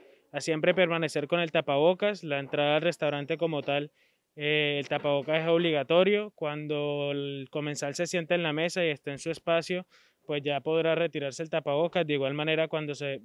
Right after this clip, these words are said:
se dirija a las áreas comunes, como lo son los baños o escaleras, sí deberá, deberá ponerse el tapabocas. Em,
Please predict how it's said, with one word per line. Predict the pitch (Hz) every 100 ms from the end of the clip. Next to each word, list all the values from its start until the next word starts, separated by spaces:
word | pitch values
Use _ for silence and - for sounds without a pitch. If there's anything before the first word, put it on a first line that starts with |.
| - _
se | - 143 143
dirija | 139 156 175 170 156
a |
las | 143
áreas | 139 151 160
comunes, | 160 156 165 160
como | - 147
lo | 135
son | - 135
los | 147
baños | 151 156 156 147 139 - _ _ _ _
o | - 143 147
escaleras, | - 143 147 156 175
sí | 165
deberá, | 151 156 156 156 147 147 151 135 117 _ _ _ _ _ _
deberá | 143 147 143 139
ponerse | 151 151 170
el | 151
tapabocas. | 151 139 143 143 120 110 _ _ _ _ _ _ 139
Em, | 151 156 151 147 151 147 147 143